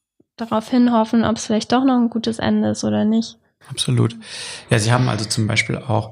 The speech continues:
Speaker 2: in Staffel drei dann gleich, ähm, versucht, auch eine, äh, Romance-Geschichte, also eine, eine romantische Geschichte zu erzählen und auch ein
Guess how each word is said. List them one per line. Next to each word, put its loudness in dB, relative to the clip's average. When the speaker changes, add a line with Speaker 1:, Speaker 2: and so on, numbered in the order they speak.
Speaker 2:
in 2
Staffel 0
drei 0
dann 0
gleich, -2
ähm, -2
versucht, -2
auch -2
eine, 2
äh, 2
Romance-Geschichte, 4
also -2
eine, 2
eine -4
romantische -2
Geschichte -6
zu -4
erzählen -4
und -4
auch -6
ein 2